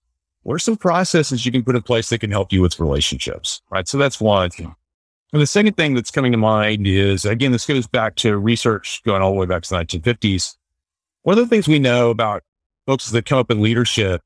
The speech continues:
or, or management is essentially you get your first promotions, your first successes from technical skills,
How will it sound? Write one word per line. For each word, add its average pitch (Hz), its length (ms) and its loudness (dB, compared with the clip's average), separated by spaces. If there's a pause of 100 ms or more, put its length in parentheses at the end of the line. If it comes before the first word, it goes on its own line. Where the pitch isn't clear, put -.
(300)
or, 92 180 0
or 95 180 0
management 107 600 0 (340)
is 120 360 0
essentially 165 460 0
you 135 80 4
get 160 100 2
your 135 140 0
first 143 380 0
promotions, 120 640 2
your 107 120 -2
first 120 300 0
successes 110 520 -2
from 95 180 -10
technical 131 380 -6
skills, 165 640 -2